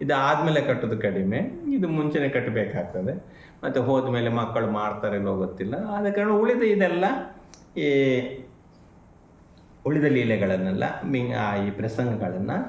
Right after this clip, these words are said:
ದೇವರಿಗೆ ನೃತ್ಯ ರೂಪಕವಾಗಿ ಸಮರ್ಪಿಸ್ತಾರೆ. ಆದ್ರೆ ಈ ದೇವ-, ಈ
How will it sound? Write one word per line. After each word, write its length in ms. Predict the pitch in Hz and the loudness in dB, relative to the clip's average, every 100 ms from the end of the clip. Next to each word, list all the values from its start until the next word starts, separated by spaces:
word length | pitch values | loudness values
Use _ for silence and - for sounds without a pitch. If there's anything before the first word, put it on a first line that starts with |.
| - - - 113 | -8 -18 -12 -2
ದೇವರಿಗೆ 460 | 120 117 104 98 139 | 0 2 0 0 -2
ನೃತ್ಯ 440 | 247 156 110 - | -2 -2 -4 -4
ರೂಪಕವಾಗಿ 1040 | 98 - - 85 - 95 98 143 254 254 - - - - | -4 -4 -8 -8 -8 -8 -6 -4 -4 -4 -12 -20 -20 -8
ಸಮರ್ಪಿಸ್ತಾರೆ. 840 | 113 107 101 98 - 104 - - - - - - 294 | -4 -2 -2 -6 -6 -6 -6 -6 -8 -20 -20 -6 -2
ಆದ್ರೆ 320 | 302 285 262 269 | 2 4 4 2
ಈ 600 | 254 247 240 214 208 190 | 0 0 2 2 2 2
ದೇವ-, 400 | 226 240 226 214 | 4 4 2 2
ಈ 400 | 214 208 - | 2 2 -2